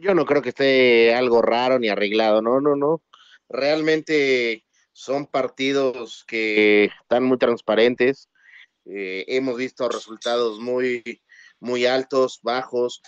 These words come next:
Eh, por ejemplo, ayer, del, el, como es, como decía Juan, el del América, eh, parejo, pero también hay que,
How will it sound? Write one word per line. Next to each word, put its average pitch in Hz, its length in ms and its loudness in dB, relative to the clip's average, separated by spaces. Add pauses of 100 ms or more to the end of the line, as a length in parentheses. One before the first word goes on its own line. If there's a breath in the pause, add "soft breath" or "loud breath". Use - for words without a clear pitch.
(140 soft breath)
Eh, 110 520 -2
por 113 120 -4
ejemplo, 123 380 -2
ayer, 123 160 0
del, 117 180 2
el, 104 280 -6
como 107 220 -6
es, - 220 -8
como 110 240 -4
decía 113 560 2
Juan, 117 300 0
el 113 80 -2
del 104 160 0
América, 120 480 0 (400)
eh, 110 260 2
parejo, 135 580 -6
pero 107 440 -6
también 127 400 -4
hay 123 100 -2
que, 117 400 -4